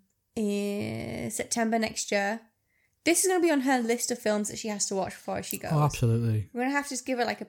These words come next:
Speaker 1: big thing. I already gave her, like, a big list of films that she had to watch in her teens, one of them being Mean Girls,
Speaker 2: <laughs>
Speaker 1: 'cause it's amazing. Um, so we're gonna have to give her a load and go, "These are the films that you have to watch to get ready for university." And this would be one of them. Because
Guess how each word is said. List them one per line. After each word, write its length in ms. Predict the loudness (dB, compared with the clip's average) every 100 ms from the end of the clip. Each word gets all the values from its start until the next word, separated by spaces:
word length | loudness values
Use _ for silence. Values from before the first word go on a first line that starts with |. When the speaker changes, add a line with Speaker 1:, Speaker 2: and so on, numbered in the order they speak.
| 0
Speaker 1:
big 320 | 2 0 -4
thing. 220 | -8 -8 -8 -6
I 80 | 0
already 200 | 0 0
gave 260 | 2 2 4
her, 80 | 2
like, 220 | 0 -4
a 40 |
big 300 | -4 -2 -4 -8
list 300 | -6 -4 -6
of 80 | -4
films 200 | -2 -2
that 80 | -4
she 80 | -6
had 60 |
to 60 | -2
watch 160 | -2 -2
in 160 | -2
her 100 | 0
teens, 540 | 0 0 0 -2 -4 -8 _ -6
one 160 | -2 -2
of 100 | 0
them 100 | 0
being 240 | 2 2
Mean 180 | 2 2
Girls, 320 | 0 -2 -4
Speaker 2:
<laughs> 160 | -2 6
Speaker 1:
'cause 380 | 8 8 4 -2
it's 140 | -8
amazing. 440 | -6 -6 -6 -6 -8 _ -20 -20 -6
Um, 400 | 2 4 4 0 -4
so 140 | -2
we're 40 |
gonna 120 | 0 0
have 60 |
to 60 | -2
give 100 | -2
her 40 |
a 40 | 2
load 140 | 2
and 60 | 2
go, 140 | 0 -2 -14 _ _ _ 0
"These 220 | 2 4
are 40 | 2
the 80 |
films 200 | 2 2
that 60 | 2
you 60 | 0
have 220 | -2 -4
to 100 | 0
watch 200 | 0 0
to 60 | -2
get 80 | 0
ready 160 | 0
for 140 | -2 -2
university." 720 | -2 0 0 -2 -2 -4 -2
And 240 | 0 2 4
this 240 | 2 0
would 160 | -2 2
be 180 | 2
one 320 | 4 4 2 2
of 180 | 0
them. 320 | 0 0 0 -4 _ _ _ _ _ _ _ _
Because 340 | -6 0 0